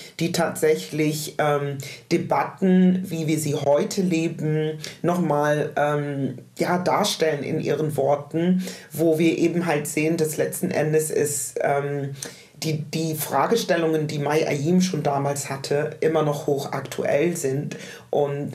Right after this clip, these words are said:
ähm, wir aber eben mit diesem Buch versuchen, die Diskurse wirklich auch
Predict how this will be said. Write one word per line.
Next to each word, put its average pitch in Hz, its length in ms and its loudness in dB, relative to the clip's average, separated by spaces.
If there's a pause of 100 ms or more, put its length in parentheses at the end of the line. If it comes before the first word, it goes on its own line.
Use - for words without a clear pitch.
ähm, 135 580 0
wir 156 300 2
aber 147 280 0
eben 127 160 -2
mit 151 140 -2
diesem 160 280 -2
Buch 147 200 -4 (140)
versuchen, 151 580 -2
die 143 220 -4
Diskurse 151 640 0
wirklich 143 340 -2
auch 139 280 0